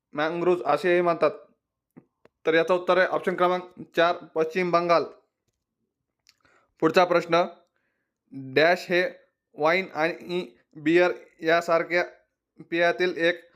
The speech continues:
अल्कोहोल आहे? तर याचं उत्तर आहे ऑप्शन क्रमांक तीन,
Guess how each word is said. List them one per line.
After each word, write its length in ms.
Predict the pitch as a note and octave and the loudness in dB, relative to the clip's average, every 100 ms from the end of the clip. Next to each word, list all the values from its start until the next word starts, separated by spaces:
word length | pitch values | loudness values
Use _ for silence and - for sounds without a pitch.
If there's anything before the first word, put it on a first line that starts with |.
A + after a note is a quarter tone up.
| _ - | _ -4
अल्कोहोल 460 | D3 D#3+ F3 F3+ C#3 | -4 -2 2 2 2
आहे? 520 | D3+ E3+ B2 - _ _ _ _ _ _ _ _ _ _ _ _ _ _ _ _ _ _ _ _ _ _ _ _ _ _ _ _ _ _ - | 0 0 -4 -8 _ _ _ _ _ _ _ _ _ _ _ _ _ _ _ _ _ _ _ _ _ _ _ _ _ _ _ _ _ _ -2
तर 60 | D3 | 2
याचं 240 | D#3+ F#3 | 4 4
उत्तर 240 | F#3 F#3 | 2 2
आहे 100 | F#3 | 2
ऑप्शन 300 | E3 D#3+ G3 | 2 -2 -2
क्रमांक 300 | F3 F3+ F#3 F#3 _ _ _ _ _ _ _ _ _ _ _ _ _ _ _ _ _ _ _ _ _ _ _ _ - | 0 0 0 -4 _ _ _ _ _ _ _ _ _ _ _ _ _ _ _ _ _ _ _ _ _ _ _ _ 2
तीन, 280 | F3 F3 | 2 2